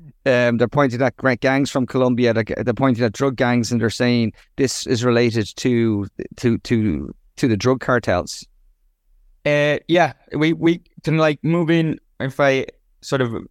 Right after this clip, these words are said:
Speaker 2: uh, start with the really local situation, and as we move out, certain different players start coming into play. Uh, that might be, in this case, the Colombian, um,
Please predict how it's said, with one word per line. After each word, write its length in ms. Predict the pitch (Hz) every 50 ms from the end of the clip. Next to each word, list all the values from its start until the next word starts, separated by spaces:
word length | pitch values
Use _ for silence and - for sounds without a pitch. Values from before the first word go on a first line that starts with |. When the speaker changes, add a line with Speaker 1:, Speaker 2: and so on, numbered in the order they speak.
| _ -
Speaker 2:
uh, 340 | 120 117 117 117 110 113 117
start 420 | - - - - 139 139 143 127
with 260 | 123 131 123 113 110
the 120 | 113 120 117
really 260 | 123 127 123 123 117
local 580 | 117 120 123 120 113 - - 120 117 113 - -
situation, 720 | - - - 113 - - 131 123 123 127 135 - - 147 147
and 180 | 139 127 127 - -
as 160 | - 123 127 123
we 120 | 127 127
move 240 | 135 139 139 131 120
out, 380 | 139 135 127 120 - - - - _ _ _ _ _
certain 520 | - - - 151 143 143 113 135 135 123 - _ _ _ _ - - - 131 123
different 440 | 127 151 143 - - 135 117 107 -
players 400 | - 131 123 120 110 107 98 -
start 360 | - - - 120 110 87 -
coming 340 | - 127 117 113 113 110 107
into 460 | 110 107 104 - - - 98 95 95
play. 320 | - - 120 107 92 87 - - - - _ _ _ - - - - _ _ _ -
Uh, 300 | 113 110 107 107 107 - - - - -
that 400 | 120 107 110 127 120 117 - -
might 280 | 120 117 113 - - -
be, 400 | 117 120 120 117 113 113 - - _ _ _ _ _ - - _
in 280 | - 123 123 120 120 123
this 220 | 139 151 143 -
case, 520 | - - 151 135 127 123 113 - - - - _ _ _ _ _ _ _ _ _ _ -
the 480 | 110 123 123 123 120 120 117 117 113 - -
Colombian, 920 | - - 135 127 131 131 131 131 123 123 123 123 120 120 117 117 117 113 - - _
um, 560 | - 113 110 110 110 107 104 104 101 98 -